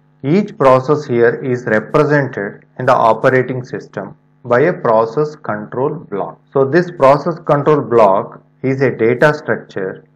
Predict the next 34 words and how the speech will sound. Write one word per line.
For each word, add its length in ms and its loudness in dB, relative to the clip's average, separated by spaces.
which 220 -6
is 220 0
used 420 -2
to 160 -4
store 460 -4
all 540 6
the 140 2
process 640 -2
related 680 -2
information, 520 -4
and 160 0
it 120 2
is 140 2
also 400 6
known 260 0
as 280 -2
process 480 2
descriptor 840 -4
because 540 0
it 140 -4
is 200 0
used 500 0
to 220 -4
describe 720 -2
any 340 -4
process. 720 -6
So 80 -4
based 420 0
on 160 2
the 100 2
P 320 -4
C 180 0
B 360 -2
data, 600 2